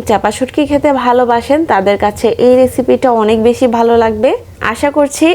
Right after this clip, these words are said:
এই রেসিপিটা আপনাদের সবার কাছে অনেক ভালো লাগবে।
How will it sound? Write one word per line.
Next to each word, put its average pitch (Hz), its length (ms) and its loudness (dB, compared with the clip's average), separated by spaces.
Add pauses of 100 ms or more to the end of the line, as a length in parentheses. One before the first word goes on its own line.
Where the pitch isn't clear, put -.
(180)
এই 226 60 4 (100)
রেসিপিটা 254 500 0 (100)
আপনাদের 233 440 0
সবার 196 380 0
কাছে 202 200 -2 (140)
অনেক 214 160 0 (140)
ভালো 240 180 2 (100)
লাগবে। 220 280 0